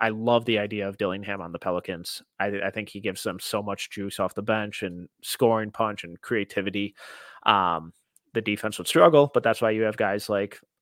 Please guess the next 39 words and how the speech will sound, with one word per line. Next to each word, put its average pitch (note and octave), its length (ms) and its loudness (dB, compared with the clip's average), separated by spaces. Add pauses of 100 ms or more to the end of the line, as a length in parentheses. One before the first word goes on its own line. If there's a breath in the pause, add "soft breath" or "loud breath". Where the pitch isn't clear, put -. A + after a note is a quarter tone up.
(160)
Alvarado G2 540 0
and F#2 120 -8
Herb G#2 180 -4
Jones F#2+ 340 -6
and G#2 100 -14
Trey G2 160 -4
Murphy F#2+ 460 -4
and, F2 240 -8 (500 loud breath)
um, F2+ 360 0
Dyson G#2 320 -2
Daniels G2+ 540 -2
and, G2 300 -4 (100)
you - 120 -16
know, E2 120 -12 (200)
e-, - 80 -2 (220)
every G2+ 200 -4
other F#2 160 -6
name F#2 220 -8
that F#2 100 -4
I'm F2+ 100 -6
forgetting G2 380 -4
on F#2 120 -10
that F#2 120 -2
roster G#2 340 -4
currently. E2+ 420 -10 (160)
Uh, G#2 360 2 (100)
Suns, D#3 420 6
I - 180 2
just A#2+ 180 -2
kinda A#2+ 180 0
went A2 180 -4
with G2+ 200 0 (180)
who's - 240 -2
someone A#2 280 2
that G2+ 80 0
can G2+ 120 -10
play F#2+ 180 -2
right E2+ 200 -4
now. D2 180 -10